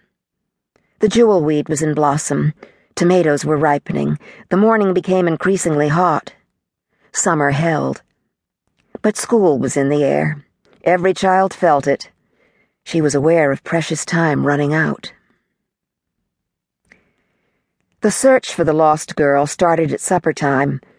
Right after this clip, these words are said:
and spread rapidly. First family and neighbors,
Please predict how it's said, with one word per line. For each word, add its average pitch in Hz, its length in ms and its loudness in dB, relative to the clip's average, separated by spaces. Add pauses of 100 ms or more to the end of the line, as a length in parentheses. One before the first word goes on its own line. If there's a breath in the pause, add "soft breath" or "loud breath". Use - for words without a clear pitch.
(200 soft breath)
and 151 140 -2
spread 180 400 0
rapidly. 151 680 0 (1000)
First 226 460 0
family 170 500 0
and 170 160 -2
neighbors, 143 640 -2